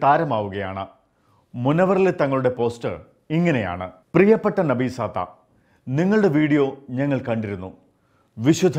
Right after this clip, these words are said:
റമദാനിൽ പശ്ചാത്താപം ചെയ്ത് നല്ലൊരു ജീവിതം കെട്ടിപ്പടുക്കാൻ നിങ്ങൾ കാണിച്ച മാനസിക സന്നദ്ധതയെ അഭിനന്ദിക്കുന്നു. വീഡിയോ ഹൈദരലി തങ്ങളെയും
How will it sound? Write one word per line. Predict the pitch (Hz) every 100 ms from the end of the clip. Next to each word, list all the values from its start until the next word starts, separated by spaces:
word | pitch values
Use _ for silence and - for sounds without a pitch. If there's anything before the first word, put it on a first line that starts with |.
| 143
റമദാനിൽ | 131 131 127 123 156 - _ _ _ -
പശ്ചാത്താപം | 156 - 196 196 156 151 -
ചെയ്ത് | 131 117 92 82 _ _ _
നല്ലൊരു | 135 147 175 226 220 156
ജീവിതം | 165 175 185 165
കെട്ടിപ്പടുക്കാൻ | 151 185 165 143 135 127 - - _ - 135
നിങ്ങൾ | 165 208 202 165
കാണിച്ച | 139 131 139 117 - - _ 123 131
മാനസിക | 156 202 214 - 185 170
സന്നദ്ധതയെ | 147 143 131 131 127 113 98 - _ _
അഭിനന്ദിക്കുന്നു. | 113 127 147 120 110 110 98 - _ _ _ _ 123
വീഡിയോ | 113 156 143 131 156 - _ _ -
ഹൈദരലി | 165 185 208 185 180
തങ്ങളെയും | 156 143 135 120